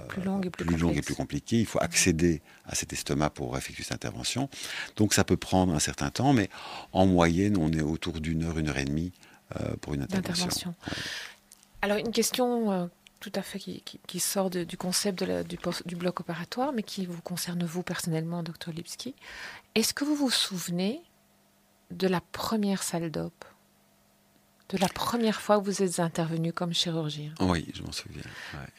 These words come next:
Speaker 1: Qu'est-ce qui se passe dans la tête d'un jeune chirurgien ? Comment ça se passe ?
Speaker 2: Eh bien, ça se passe en deux phases. La première, on est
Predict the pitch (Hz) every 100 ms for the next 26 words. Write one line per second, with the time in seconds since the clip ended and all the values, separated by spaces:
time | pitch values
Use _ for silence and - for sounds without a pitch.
0 | - - - 277 - 208 - - 180 175
1 | 170 160 175 165 170 170 170 165 175 160
2 | 165 165 160 - 226 240 226 190 - -
3 | 160 - - - - _ _ - 87 98
4 | 95 - 95 - 92 80 85 - - 62
5 | - 73 - 95 98 82 73 76